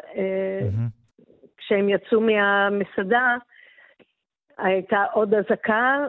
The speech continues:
Speaker 1: וזה, זה גמר אותם לגמרי. אחרי זה הם היו, אם אלון היה יוצא מהחדר,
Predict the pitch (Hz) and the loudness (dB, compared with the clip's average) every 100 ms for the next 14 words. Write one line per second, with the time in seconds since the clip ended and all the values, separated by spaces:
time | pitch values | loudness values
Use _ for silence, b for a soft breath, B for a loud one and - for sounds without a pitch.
0 | - 185 196 170 208 202 208 208 - 233 | -8 -4 -4 0 2 4 2 0 -4 -12
1 | 175 214 190 202 208 208 220 - 196 196 | -2 0 2 2 2 0 0 0 0 0
2 | 180 202 208 196 190 185 196 - - - | 0 0 0 0 -2 -2 -6 -10 -6 -4
3 | - 208 226 233 240 220 214 214 226 233 | 0 2 4 4 4 4 4 4 4 2
4 | 226 - 254 208 202 196 220 226 220 220 | -2 -6 -2 0 0 0 2 2 -2 0
5 | 208 214 - 226 226 202 - 240 220 269 | 0 0 0 0 2 0 0 -2 2 2
6 | 269 | 0